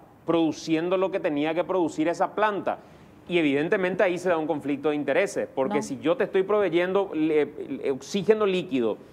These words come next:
Speaker 1: y al mismo tiempo te digo que la planta no está ne-, no está funcionando como debe funcionar,
Speaker 2: No,
Speaker 1: mi
Speaker 2: no.
Speaker 1: negocio está de por medio.
Speaker 2: No, o sea,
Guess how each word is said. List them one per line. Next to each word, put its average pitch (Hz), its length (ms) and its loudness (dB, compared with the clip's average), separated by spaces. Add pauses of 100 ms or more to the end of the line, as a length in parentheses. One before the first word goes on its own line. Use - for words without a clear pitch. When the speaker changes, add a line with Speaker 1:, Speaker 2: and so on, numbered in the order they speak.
(160)
Speaker 1:
y 156 80 0
al 143 80 2
mismo 156 240 2
tiempo 170 260 0
te 190 100 0
digo 175 260 4
que 196 80 2
la 185 180 0
planta 170 540 0 (340)
no 147 120 -2
está 175 260 0
ne-, 202 180 -4
no 170 140 -4
está 175 200 0
funcionando 202 640 -2
como 202 240 0
debe 170 200 2
funcionar, 170 640 0 (880)
Speaker 2:
No, 247 120 0
Speaker 1:
mi 269 60 2
Speaker 2:
no. 262 80 2
Speaker 1:
negocio 214 340 2
está 160 180 2
de 147 60 0
por 123 140 -2
medio. 135 420 -2 (840)
Speaker 2:
No, 190 360 -2 (280)
o 208 100 0
sea, 190 420 2